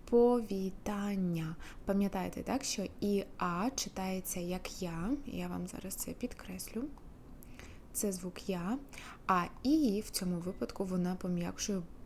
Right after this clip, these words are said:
цю буковку В, В. Тобто це буде повітання. А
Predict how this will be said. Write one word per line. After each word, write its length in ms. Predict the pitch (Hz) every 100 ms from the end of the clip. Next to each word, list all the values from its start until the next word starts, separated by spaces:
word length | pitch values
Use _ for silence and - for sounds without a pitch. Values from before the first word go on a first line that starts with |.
| - - - 185
цю 160 | -
буковку 460 | 180 185 196 185 -
В, 380 | 160 151 165 160 170 -
В. 260 | 175 160 175 - - - -
Тобто 280 | 170 - 175
це 160 | -
буде 300 | 175 170 175 175
повітання. 2750 | - 220 233 247 262 - - - 190 175 165 175 175 180 208 233 240 233 - - 190 185 185 185 180 170 160 151 - - - - - - - - - - - - - - - - -
А 240 | 202 190